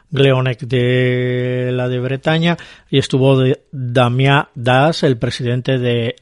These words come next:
aecava. Eh, ¿por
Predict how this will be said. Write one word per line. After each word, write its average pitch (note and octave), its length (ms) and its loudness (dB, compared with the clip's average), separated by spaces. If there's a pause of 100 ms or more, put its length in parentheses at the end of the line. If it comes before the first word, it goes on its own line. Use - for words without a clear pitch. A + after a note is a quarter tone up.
aecava. A2 880 -6 (720)
Eh, C#3 1160 2 (1120)
¿por D#3 280 4